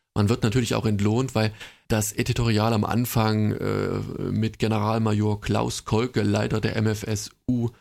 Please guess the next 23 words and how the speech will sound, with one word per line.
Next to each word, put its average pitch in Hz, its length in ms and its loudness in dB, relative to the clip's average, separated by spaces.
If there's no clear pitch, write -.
in 139 220 4
Berlin, 110 680 4
ist 139 240 0
schon 117 160 0
sehr 107 140 2
lustig, 110 440 -2
lohnt 117 360 2
sich. 123 360 -2
Und 113 80 0
wie 117 100 2
gesagt, 117 240 0
was 123 120 2
ich 120 60 -4
schon 107 80 2
angekündigt 117 800 -2
habe, 107 220 2
hinten 110 420 0
der 113 160 2
Glossar 104 640 0
oder 107 180 0
nochmal 101 280 2
die 104 260 0
einzelnen 107 640 0